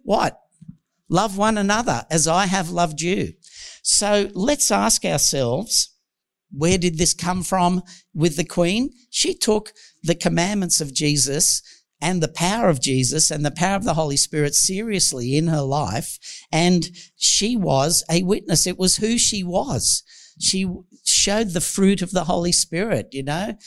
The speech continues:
It was who she became. So let's have a look at that, um, e-, even in the Old Testament, the presence of the Holy Spirit made a difference. So, um, for example, in Zechariah,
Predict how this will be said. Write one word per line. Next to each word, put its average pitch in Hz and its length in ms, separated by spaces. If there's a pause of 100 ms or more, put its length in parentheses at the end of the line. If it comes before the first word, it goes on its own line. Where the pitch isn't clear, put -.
(380)
It 170 140
was 165 240
who 196 180
she - 220
became. 156 800 (400)
So 190 400 (140)
let's 202 300
have 196 160
a 180 40
look 175 200
at 170 160
that, 147 400 (100)
um, 131 500 (500)
e-, 151 180
even 165 320
in 156 140
the 147 140
Old 151 240
Testament, 127 480
the 135 80
presence 165 480
of 143 140
the 135 120
Holy 147 340
Spirit 131 540
made 123 260
a 110 40
difference. 107 680 (340)
So, 165 500 (340)
um, 156 300 (120)
for - 140
example, 151 460
in 143 140
Zechariah, 151 800